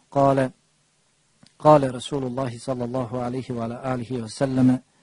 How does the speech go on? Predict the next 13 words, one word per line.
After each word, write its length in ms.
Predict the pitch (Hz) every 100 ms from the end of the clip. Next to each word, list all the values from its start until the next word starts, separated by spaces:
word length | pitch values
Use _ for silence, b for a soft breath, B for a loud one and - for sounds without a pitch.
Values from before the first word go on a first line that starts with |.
| b b b b b
إذا 340 | 143 135 135 127
خطب 500 | - 156 - 139 127
أحدكم 880 | 131 147 165 143 131 127 - 131 127
المرأة 800 | 123 127 143 - 123 - 104 -
فإن 420 | - 135 185 156
استطاع 920 | 139 - - 135 - 143 147 143 139 -
أن 240 | 143 135 135
ينظر 600 | 143 143 131 131 120 113
منها 720 | 123 143 147 131 135 131 127
ما 340 | 123 143 151
يدعوه 880 | 147 139 135 135 151 170 175 165 170
إلى 340 | - 147 139 135
نكاحها 1080 | 135 127 151 147 139 190 185 196 190 208